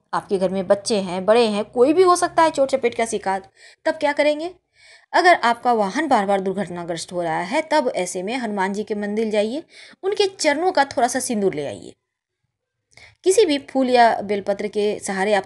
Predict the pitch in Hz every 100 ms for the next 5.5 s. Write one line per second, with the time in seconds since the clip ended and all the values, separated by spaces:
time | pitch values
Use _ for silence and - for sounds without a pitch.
0 | - 208 196 208 202 208 208 202 196 233
1 | 294 _ _ _ _ 302 294 - 247 -
2 | 190 208 233 - 196 190 - 208 285 -
3 | - - - 254 277 285 302 302 _ -
4 | 370 339 247 208 233 277 262 240 202 196
5 | 185 - - 370